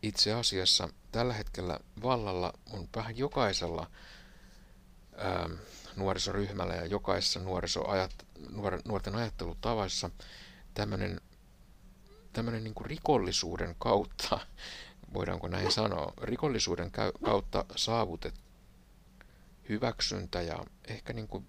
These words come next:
jonkinlaiseen tämmöiseen niinku väkivaltaan ja aggressioon pohjautuva, pohjautuva, mm, asioiden saavuttamisen tapa. Ja ei, kyllä, kyllä toi pitää korjata. Mun mielestä se ei kuitenkaan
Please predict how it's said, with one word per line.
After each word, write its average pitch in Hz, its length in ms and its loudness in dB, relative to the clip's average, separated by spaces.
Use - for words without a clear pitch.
jonkinlaiseen 104 640 0
tämmöiseen 101 420 -4
niinku 95 280 -6
väkivaltaan 92 720 2
ja 90 120 -2
aggressioon 92 840 -2
pohjautuva, 87 840 -2
pohjautuva, 92 800 -2
mm, 101 360 -4
asioiden 95 760 2
saavuttamisen 90 1040 2
tapa. - 380 -4
Ja 98 140 -2
ei, 95 260 2
kyllä, 104 220 2
kyllä 135 160 4
toi 135 180 4
pitää 98 320 0
korjata. 90 420 0
Mun 95 140 -4
mielestä 92 280 -4
se 95 180 0
ei 95 80 0
kuitenkaan 90 560 -2